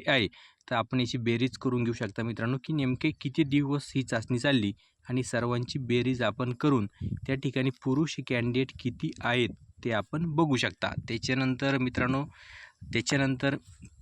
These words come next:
तीस सहाला सुट्टी असणार आहे आणि एक तारखेपासून म्हणजे एक जुलैपासनं जी काही महिलांची शारीरिक चाचणी ही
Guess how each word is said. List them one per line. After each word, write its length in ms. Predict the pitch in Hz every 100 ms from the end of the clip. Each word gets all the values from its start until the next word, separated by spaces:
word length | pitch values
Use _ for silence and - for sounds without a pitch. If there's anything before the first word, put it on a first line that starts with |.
| -
तीस 360 | 156 160 - 165 135
सहाला 520 | - 135 135 123 113 147
सुट्टी 360 | - 120 151
असणार 340 | 147 135 143 135
आहे 260 | 135 - - -
आणि 180 | 120 135 -
एक 220 | 185 208
तारखेपासून 640 | 160 143 135 127 131 -
म्हणजे 220 | 127 123 135 -
एक 280 | 147 147 139
जुलैपासनं 760 | 113 120 131 120 117 - 120 95 - - - - 90 107
जी 160 | 107 131
काही 240 | 143 139
महिलांची 720 | 139 113 120 120 131 135 - -
शारीरिक 340 | 127 110 120
चाचणी 440 | - 95 - 117
ही 240 | 104 117